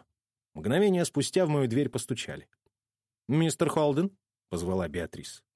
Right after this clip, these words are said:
"Venha comer. Você vai se atrasar para a escola". "Идёмте есть. Вы опоздаете в школу". Я зажмурился, и на моих губах против воли растянулась лёгкая улыбка. "Мистер Холден,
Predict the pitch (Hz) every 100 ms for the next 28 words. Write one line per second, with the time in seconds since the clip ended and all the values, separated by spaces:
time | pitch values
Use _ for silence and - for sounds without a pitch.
0 | _ _ _ _ - 131 180 190 190 190
1 | 143 110 - _ _ 139 165 208 196 175
2 | 175 165 156 143 147 143 175 185 196 160
3 | 160 160 160 - - 143 - - _ _
4 | _ _ _ _ - 135 160 202 185 135
5 | 113 104 - - _ - 131 190 151 95
6 | 113 120 123 - - - - _ _ _
7 | _ _ _ _ - 78 101 104 117 147
8 | 110 - 104 104 123 123 90 104 95 123
9 | - 117 110 - 107 127 107 - _ -
10 | 76 - 117 135 120 - 104 107 - 104
11 | 98 82 - - - _ _ _ _ _
12 | _ - 151 165 160 165 151 196 247 226
13 | 196 190